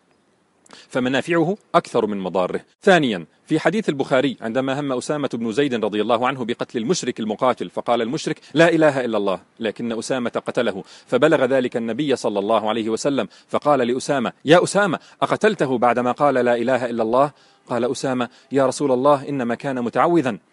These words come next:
يعني قالها حتى لا أقتله، لا عن قناعة بها. فلا زال النبي صلى الله عليه وسلم يكرر: "أقتلته بعدما قال لا إله إلا الله؟"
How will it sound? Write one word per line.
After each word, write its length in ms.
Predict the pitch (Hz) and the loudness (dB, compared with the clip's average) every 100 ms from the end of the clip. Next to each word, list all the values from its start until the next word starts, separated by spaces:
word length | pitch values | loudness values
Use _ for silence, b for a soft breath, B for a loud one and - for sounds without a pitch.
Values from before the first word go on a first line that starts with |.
| _ _ | _ _
يعني 240 | 110 101 104 | -4 -4 -4
قالها 440 | 123 123 123 131 | -2 -2 -2 -4
حتى 280 | - 123 113 | -6 -6 -4
لا 140 | 113 | -4
أقتله، 420 | 113 - 151 104 90 b | -4 -4 -4 -4 -10 b
لا 120 | 131 | -2
عن 140 | 151 131 | -2 -2
قناعة 420 | 120 120 104 110 | -4 -6 -6 -6
بها. 320 | 107 107 92 b b _ | -6 -6 -8 b b _
فلا 260 | 120 117 | -2 0
زال 220 | 110 135 123 | 0 0 0
النبي 380 | 113 110 131 | -4 -4 -6
صلى 220 | 104 104 98 | -6 -6 -4
الله 240 | 107 110 | -4 -2
عليه 160 | 110 110 | -2 -4
وسلم 360 | 104 127 113 | -4 -6 -4
يكرر: 400 | 110 107 190 123 B B - | -4 0 0 0 B B -2
"أقتلته 560 | 156 160 247 180 135 | 0 2 2 2 -2
بعدما 340 | 107 117 117 135 | -2 -2 0 0
قال 240 | 185 160 | 4 4
لا 220 | 120 113 | 4 0
إله 320 | 123 131 120 127 | 0 0 0 -2
إلا 120 | 104 | -2
الله؟" 280 | 101 135 | 0 0